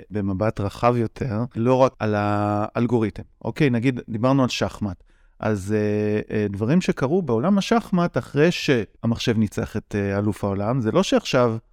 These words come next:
אנשים לא משחקים יותר שחמט, כי כבר אין טעם, כי כבר המחשב ניצח את אלוף העולם, אלא זה שינה קצת את עולם השחמט. בעצם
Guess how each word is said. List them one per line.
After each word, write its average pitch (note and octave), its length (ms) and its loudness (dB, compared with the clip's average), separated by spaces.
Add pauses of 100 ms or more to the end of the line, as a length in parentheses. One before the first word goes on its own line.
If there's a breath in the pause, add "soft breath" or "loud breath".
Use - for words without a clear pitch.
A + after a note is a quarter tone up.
(140)
אנשים A2 420 2
לא A2 60 4
משחקים - 380 -6
יותר C3+ 220 -2
שחמט, D#3+ 540 2
כי - 160 -6
כבר A2+ 240 -2
אין A#2 160 0
טעם, B2+ 360 2
כי A2 200 -4
כבר A2 280 0 (520)
המחשב A2+ 500 0 (340)
ניצח A#2 340 -4
את - 100 -6
אלוף A2 280 0
העולם, G#2 280 -2 (420)
אלא B2 280 2
זה A#2 100 -4
שינה C4 320 4
קצת - 260 0
את B3+ 100 0
עולם A3+ 200 4
השחמט. D#3+ 520 -2 (240 soft breath)
בעצם C3+ 400 0